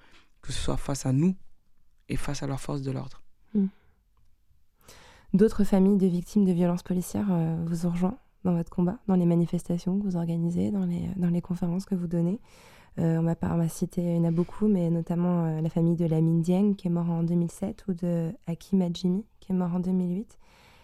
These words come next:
Speaker 2: Qu'est-ce que leur soutien vous apporte ? Qu'est-ce que ça fait de se trouver ép-, épaulé par des gens qui ont vécu, euh, quelque chose de similaire ?
Speaker 1: Vous savez, nous, quand on arrive, on n'arrive pas comme ça, comme des personnes qui... Euh,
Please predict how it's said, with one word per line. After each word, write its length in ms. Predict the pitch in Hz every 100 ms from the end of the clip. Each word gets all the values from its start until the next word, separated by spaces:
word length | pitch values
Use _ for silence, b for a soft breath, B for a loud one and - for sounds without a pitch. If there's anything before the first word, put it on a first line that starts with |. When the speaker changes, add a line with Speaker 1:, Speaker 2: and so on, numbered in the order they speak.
| b
Speaker 2:
Qu'est-ce 200 | 240 233
que 120 | -
leur 160 | 220 180
soutien 340 | - 190 196
vous 240 | 196 180 170
apporte ? 580 | 165 185 - - - -
Qu'est-ce 140 | - -
que 60 |
ça 180 | 196 185
fait 280 | - 190 196
de 60 |
se 80 | 180
trouver 340 | - 180 180 180
ép-, 160 | - -
épaulé 380 | 196 202 185
par 180 | 190 180
des 160 | 170 165
gens 120 | 170
qui 140 | -
ont 60 | 185
vécu, 320 | 170 - -
euh, 160 | 175 160 202 _ _ -
quelque 240 | 185 190
chose 200 | 170 180
de 80 | 170
similaire ? 640 | - 180 175 170 - _ _ _ _ _ _ _ _ _ _ _
Speaker 1:
Vous 60 | -
savez, 200 | 170 185
nous, 140 | 196
quand 240 | 185 147 -
on 80 | 151
arrive, 320 | 147 180 160
on 60 |
n'arrive 280 | 135 139 135
pas 380 | - 147 147 139 147 143 _
comme 200 | - 147
ça, 300 | 139 156 151 147
comme 240 | - 143
des 340 | 131 131 127 135
personnes 420 | - - - 143 139
qui... 280 | -
Euh, 40 | 135